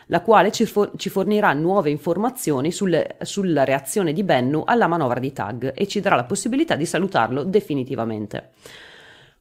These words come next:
Queste osservazioni post-tag forniranno inoltre al team la possibilità di verificare l'attuale funzionalità della strumentazione scientifica a bordo del veicolo,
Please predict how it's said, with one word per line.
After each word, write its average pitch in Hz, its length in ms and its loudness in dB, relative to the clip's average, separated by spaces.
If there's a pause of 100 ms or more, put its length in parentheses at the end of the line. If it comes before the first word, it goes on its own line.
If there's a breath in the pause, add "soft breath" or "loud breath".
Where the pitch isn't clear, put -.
Queste 381 260 4
osservazioni 226 580 4
post-tag 160 1120 2
forniranno 269 680 4
inoltre 185 540 2
al 240 260 2
team 170 520 0 (300 loud breath)
la 277 160 0
possibilità 302 600 0
di 185 100 0
verificare 214 760 2
l'attuale 202 520 0
funzionalità 226 960 0
della 196 300 2
strumentazione 170 760 -2
scientifica 170 560 -2
a 170 40 -2
bordo 143 240 -2
del 123 160 0
veicolo, 190 540 -2